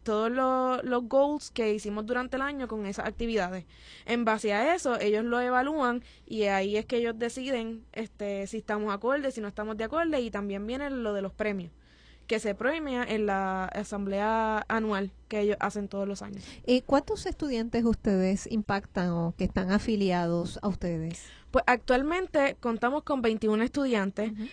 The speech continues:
Speaker 1: porque teníamos más miembros, pero en la pasada graduación todos se graduaron. Y pues ahora estamos de nuevo tratando de reclutar miembros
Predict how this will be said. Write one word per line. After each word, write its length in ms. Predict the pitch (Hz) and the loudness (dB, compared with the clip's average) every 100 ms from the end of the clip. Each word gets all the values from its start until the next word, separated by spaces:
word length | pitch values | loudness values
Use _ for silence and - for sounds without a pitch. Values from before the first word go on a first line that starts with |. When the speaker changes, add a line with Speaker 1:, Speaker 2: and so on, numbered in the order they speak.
| - | -6
Speaker 1:
porque 520 | - 233 220 240 233 - - - | 0 0 2 2 2 0 -10 -6
teníamos 480 | - 226 233 285 349 320 | 0 2 2 0 -2 -2
más 240 | 247 247 | 2 4
miembros, 460 | 302 311 302 254 262 | 4 2 2 2 2
pero 420 | 233 220 214 202 - | 2 2 2 0 0
en 140 | 220 | 0
la 100 | 214 | 0
pasada 320 | 202 196 196 | -2 -2 0
graduación 640 | 208 233 254 254 302 320 320 - | 2 4 4 2 0 -2 -6 -8
todos 260 | 220 208 214 | -2 0 0
se 100 | 233 | -2
graduaron. 520 | 247 160 165 208 190 - - - - | -4 -4 -8 -8 -10 -14 -20 -20 -10
Y 120 | 233 | -4
pues 180 | 226 226 | 0 4
ahora 260 | 208 214 269 | 6 6 4
estamos 380 | - 294 294 | 2 0 2
de 100 | 277 | 0
nuevo 380 | 285 311 311 277 | 0 0 2 0
tratando 500 | 233 208 196 202 220 | 0 -2 -2 -2 0
de 340 | 233 233 233 - - - - | 0 -2 -4 -8 -20 -20 -4
reclutar 480 | 240 233 233 220 220 | 0 2 2 2 2
miembros 480 | 262 285 302 240 | 0 -4 -4 -6